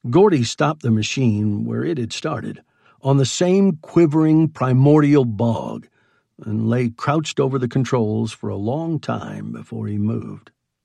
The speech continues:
He had made a mistake, he and Terry.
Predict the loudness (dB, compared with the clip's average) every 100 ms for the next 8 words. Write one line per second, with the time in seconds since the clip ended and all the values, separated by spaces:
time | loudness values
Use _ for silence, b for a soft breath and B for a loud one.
0 | _ _ _ _ -2 -2 -4 -2 0 0
1 | -2 -8 -10 -14 -16 -18 _ _ _ _
2 | -2 -2 -2 -10 -16 -14 -12 -12 -14 -20